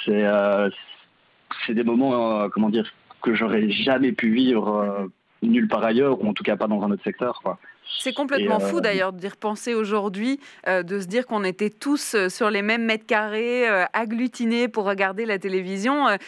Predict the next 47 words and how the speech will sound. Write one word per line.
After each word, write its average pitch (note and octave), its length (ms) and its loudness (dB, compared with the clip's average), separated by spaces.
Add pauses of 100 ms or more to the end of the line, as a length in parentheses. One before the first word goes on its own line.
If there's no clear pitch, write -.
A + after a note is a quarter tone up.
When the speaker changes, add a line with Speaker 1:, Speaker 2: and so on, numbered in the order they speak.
(160)
Speaker 2:
euh, G3 60 0
ça G3 120 -2
paraît A3+ 280 0
presque - 280 -4
irréel F#3+ 360 2
aujourd'hui. D3+ 420 -6 (720)
Speaker 1:
Ah D3+ 200 8
oui, F3 340 8
c'est B2 100 2
sûr. C#3+ 320 4
Euh, A2 140 4
je - 100 0
pense C#3 240 0
qu'il A#2 420 6
devait A#2 100 4
y A#2+ 40 4
avoir A2 220 0
quatre - 180 -2
personnes B2+ 320 2
du A#2 80 4
mètre A2+ 160 0
carré, B2+ 320 2
alors A2 240 -2
que A2+ 120 -2
Speaker 2:
<laughs> - 20 -6
Speaker 1:
maintenant, A#2+ 520 -2 (140)
euh, - 20 4 (380)
<laughs> - 360 -8
je - 100 -4
peux - 80 -2
en A2+ 80 2
mettre A2 140 2
genre G#2+ 120 0
dix A2 140 2
fois B2+ 140 0
moins C3+ 220 2 (160)
<laughs> - 140 -4 (160)
Speaker 2:
Ouais. A3+ 220 0
Speaker 1:
dans A2+ 80 -4
mon A#2+ 140 0
bar. B2+ 160 0 (100)
Donc, A2 120 -8 (120)
euh, G#2 160 -2 (840)
c'est G#2+ 140 0
sûr B2 240 0
que, G2+ 420 4
bon. F#2 180 2